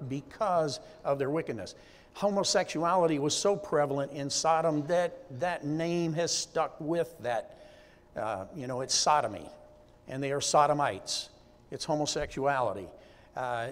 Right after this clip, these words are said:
it, it's got that name, but Jesus says, "If all the things that were done in you, Capernaum, had been done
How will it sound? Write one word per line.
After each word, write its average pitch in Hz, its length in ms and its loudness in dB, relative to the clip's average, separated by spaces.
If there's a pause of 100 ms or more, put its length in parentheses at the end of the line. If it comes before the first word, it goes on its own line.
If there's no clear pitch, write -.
(100)
it, 180 180 -8 (120)
it's 147 200 -6
got 156 260 2
that 147 140 2
name, 147 280 -2
but 147 260 -4
Jesus 190 420 -2
says, 120 540 2
"If 156 160 -2
all 294 220 6
the 262 100 4
things 226 300 0
that 202 100 0
were 165 100 4
done 175 240 0
in 151 120 -2
you, 190 180 0
Capernaum, 185 460 -4
had 143 240 -2
been 143 180 2
done 190 340 2